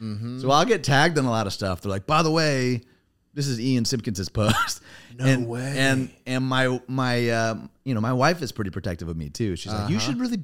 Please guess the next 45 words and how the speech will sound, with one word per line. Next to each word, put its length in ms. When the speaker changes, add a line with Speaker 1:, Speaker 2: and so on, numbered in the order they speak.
Speaker 2:
you 100
know, 80
put 240
something 380
there." 380
Speaker 1:
Uh-huh. 520
Speaker 2:
I 120
don't 140
know 80
if 80
this 160
is 80
my 260
punk 220
rock 260
roots 460
or 60
something. 300
I 60
don't 120
know 80
what 120
it 140
is. 340
Speaker 1:
Yep. 240
Speaker 2:
I'm 100
like, 140
"If 80
they 80
steal 220
it, 60
they 80
steal 260
it." 140
I 100
don't, 260
you 100
Speaker 1:
Yeah, 100
Speaker 2:
know, 180
like, 160
it's 160
Speaker 1:
okay. 260
Speaker 2:
Instagram. 540
I 120
don't. 220